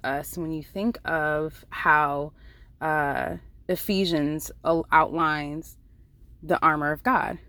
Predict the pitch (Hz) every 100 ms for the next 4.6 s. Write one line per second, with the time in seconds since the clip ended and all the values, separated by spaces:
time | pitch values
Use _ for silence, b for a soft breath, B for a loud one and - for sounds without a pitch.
0 | - 165 165 165 - - - 202 - 160
1 | 156 156 214 - 160 214 196 190 131 143
2 | 147 - - - - - - - - 170
3 | - 151 220 254 170 139 143 - 147 160
4 | 165 160 151 151 143 147